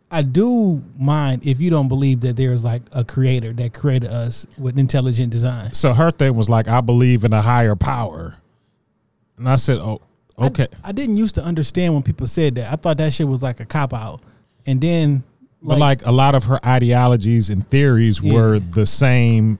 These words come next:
Speaker 2: in line of
Speaker 1: Of
Speaker 2: what
Speaker 1: course.
Speaker 2: I, yeah, what, what we believe. But she's like, "I don't talk, I don't pray to Jesus and all of that." And I'm
Speaker 1: You know, you
Speaker 2: like,
Speaker 1: gotta dress it up
Speaker 2: we,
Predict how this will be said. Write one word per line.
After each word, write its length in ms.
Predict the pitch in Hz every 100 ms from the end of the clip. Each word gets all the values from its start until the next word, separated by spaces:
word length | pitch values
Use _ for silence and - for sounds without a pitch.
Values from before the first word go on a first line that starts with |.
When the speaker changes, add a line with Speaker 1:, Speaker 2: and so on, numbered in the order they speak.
| _
Speaker 2:
in 160 | 110 107
line 320 | 117 117 110
of 160 | 101 92
Speaker 1:
Of 140 | -
Speaker 2:
what 220 | - 127
Speaker 1:
course. 20 |
Speaker 2:
I, 220 | 123 135 - -
yeah, 240 | 165 123
what, 340 | 113 113 127 92
what 260 | 117 131
we 240 | 107 143 185
believe. 500 | 127 123 120 117 107
But 120 | 104
she's 160 | 120
like, 220 | 113 110 107
"I 140 | 117
don't 200 | 117 107
talk, 160 | 135 -
I 180 | 107 113
don't 140 | 107
pray 160 | 123 110
to 100 | 95
Jesus 520 | 104 113 104 95 104
and 120 | 98
all 180 | 104 101
of 60 |
that." 180 | 98 104
And 80 | 95
I'm 100 | -
Speaker 1:
You 40 | 214
know, 100 | 196
you 60 |
Speaker 2:
like, 80 | 180
Speaker 1:
gotta 180 | 165 147
dress 300 | 131 143 135
it 60 | 143
up 120 | 131
Speaker 2:
we, 180 | 120